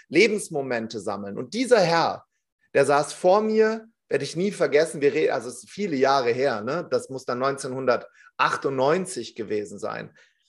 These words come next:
Der saß da mit einem Sakko, mit einer Krawatte, so flog man damals First Class, mit so einem Einstecktuch und nach drei Stunden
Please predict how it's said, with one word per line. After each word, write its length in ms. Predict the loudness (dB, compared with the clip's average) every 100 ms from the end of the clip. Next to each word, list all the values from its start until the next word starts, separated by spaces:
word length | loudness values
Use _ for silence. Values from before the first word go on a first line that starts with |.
| _
Der 80 | -2
saß 340 | 4 4 4 0
da 80 |
mit 220 | -2 -2 -4
einem 140 | -8
Sakko, 480 | 0 0 0 -4 -4
mit 140 | -4
einer 120 | -8
Krawatte, 560 | -8 -6 0 0 0 -4
so 160 | -8 -6
flog 320 | -2 -2 -2
man 160 | -2
damals 420 | 0 0 0 -4 0
First 360 | 2 2 -2
Class, 400 | -4 -2 -2 -6 _ _ _ _
mit 160 | -6 0
so 60 | 2
einem 160 | 2
Einstecktuch 960 | 2 2 2 0 -2 -2 -4 -10 -10 -6
und 100 | -2
nach 220 | -2 -2
drei 320 | 0 4 4
Stunden 680 | 2 0 0 0 -4 -6